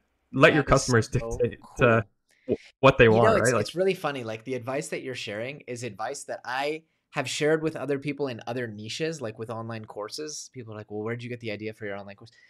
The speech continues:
Speaker 2: And then when it comes to three D printing, because it is an everything machine, y-, y-,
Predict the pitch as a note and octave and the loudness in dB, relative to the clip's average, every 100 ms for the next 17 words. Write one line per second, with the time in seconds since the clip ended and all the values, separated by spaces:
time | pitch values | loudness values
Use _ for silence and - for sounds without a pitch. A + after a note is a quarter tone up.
0 | _ _ _ D3 D#3+ E3+ D#3+ D#3+ E3+ F#3+ | _ _ _ -2 0 0 -2 -4 -6 -6
1 | F3 E3+ D3+ C#3 D3+ D3 A#2 G#2 A2+ C3+ | -4 -2 -2 -4 -6 -6 -8 -10 -8 -4
2 | C3+ C#3+ C3+ A#2+ A2+ A2 B2 A#2+ A2+ G#2+ | -2 -2 -2 -4 -6 -8 -10 -10 -10 -10
3 | - B2 A2 G2+ F#2 _ A1+ _ - | -10 -8 -8 -10 -14 _ -20 _ -20